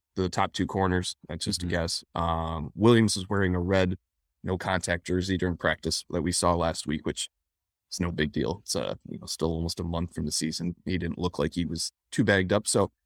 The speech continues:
Speaker 1: but those will be two guys. But I just think there's more. They, I think they will be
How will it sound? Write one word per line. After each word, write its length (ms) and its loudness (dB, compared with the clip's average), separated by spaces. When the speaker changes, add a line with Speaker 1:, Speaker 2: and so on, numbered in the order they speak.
Speaker 1:
but 100 8
those 160 10
will 80 2
be 80 6
two 140 2
guys. 420 6
But 180 -4
I 100 8
just 180 6
think 140 4
there's 220 4
more. 440 6
They, 220 0
I 60 4
think 220 8
they 120 10
will 200 8
be 500 8